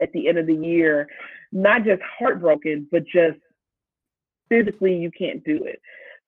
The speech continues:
So, you know, we're missing the kids. We wanna see them, see how they're doing. But there's also that fine line in that you can't be their parent twenty-four seven, and you have to relinquish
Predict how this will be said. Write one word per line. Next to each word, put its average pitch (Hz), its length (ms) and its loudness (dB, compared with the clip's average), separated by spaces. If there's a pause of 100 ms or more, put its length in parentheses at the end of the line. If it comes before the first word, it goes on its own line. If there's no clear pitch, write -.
So, 165 500 6
you 175 120 -4
know, 156 100 6
we're 156 140 2
missing 196 380 -2
the 185 100 -4
kids. 170 440 0
We 175 80 -4
wanna 147 200 -4 (100)
see 208 180 -2
them, 180 380 2
see 202 80 -6
how 160 140 -4
they're 147 100 -2
doing. 175 540 2 (280)
But 147 80 -6
there's 156 280 0
also 185 280 4
that 160 240 -4
fine 156 300 -6
line 156 260 -4
in 139 140 -6
that 135 260 -4
you 156 280 -10 (300)
can't 190 320 -4 (120)
be 131 500 -2 (680)
their - 140 2
parent 147 640 -4 (1080)
twenty-four 175 600 2 (140)
seven, 160 500 0 (160)
and 160 320 -2
you 180 120 -4
have 165 240 -4
to 170 60 -4
relinquish 160 520 -4